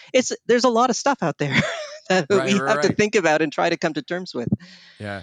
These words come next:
Speaker 2: Hey, hey, and, and you know what? That just reminds me, uh, you asked me, uh, for one of the Mad Libs, what's gonna happen if, if there's something that, that, that ha-, and I originally said lawsuit,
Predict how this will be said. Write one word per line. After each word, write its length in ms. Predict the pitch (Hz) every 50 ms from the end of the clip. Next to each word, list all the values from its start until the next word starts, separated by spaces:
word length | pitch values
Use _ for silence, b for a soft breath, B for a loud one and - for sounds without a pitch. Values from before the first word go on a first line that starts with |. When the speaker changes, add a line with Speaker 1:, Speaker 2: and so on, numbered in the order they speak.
| - -
Speaker 2:
Hey, 140 | - 139 139
hey, 200 | 117 139 139 110
and, 100 | 123 123
and 200 | 120 - 117 117
you 80 | 113 113
know 60 | 117
what? 100 | 110 107
That 100 | - 110
just 160 | - 107 -
reminds 380 | - 101 98 101 104 110 107 -
me, 160 | 98 85 87
uh, 80 | 87 85
you 260 | 85 85 85 101 98
asked 260 | 98 98 90 85 -
me, 160 | 98 92 92
uh, 140 | 87 85 85
for 160 | 82 - 90
one 140 | 90 90 92
of 40 | 90
the 60 | 85
Mad 300 | 82 87 87 87 82 73
Libs, 320 | 85 90 87 76 - - 82
what's 160 | 82 82 -
gonna 160 | - 87 82
happen 400 | 78 82 82 85 - 82 80 82
if, 260 | 78 71 - - - - -
if 160 | 82 76 -
there's 220 | - 80 76 -
something 580 | - 90 82 80 - 80 76 76 76 73 71 67 _
that, 240 | 90 87 80 - 82
that, 160 | 78 - -
that 160 | 76 78 73
ha-, 140 | 76 85 82 -
and 80 | 87 82
I 140 | 80 82 85 -
originally 400 | 92 87 90 92 87 - 85 82
said 240 | 78 - - 82 -
lawsuit, 640 | 76 76 80 85 92 92 - - 110 127 151 -